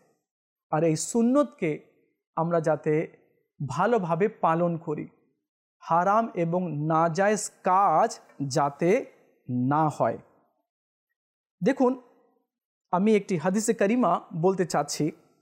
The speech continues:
নবী করিম সাল্লাল্লাহু তাআলা আলাইহি ওয়া আলিহি ওয়াসাল্লাম ইরশাদ করেন, "তোমাদের মধ্যে কারো মাথায় লোহার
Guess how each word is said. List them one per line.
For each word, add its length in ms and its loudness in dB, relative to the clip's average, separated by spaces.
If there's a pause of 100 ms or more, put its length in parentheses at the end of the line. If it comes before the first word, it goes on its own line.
(960)
নবী 120 4
করিম 180 2
সাল্লাল্লাহু 480 2
তাআলা 300 2
আলাইহি 340 2
ওয়া 260 4
আলিহি 260 0
ওয়াসাল্লাম 680 2 (1500)
ইরশাদ 420 2
করেন, 300 4 (1500)
"তোমাদের 440 4
মধ্যে 540 4
কারো 560 4
মাথায় 840 0 (300)
লোহার 560 2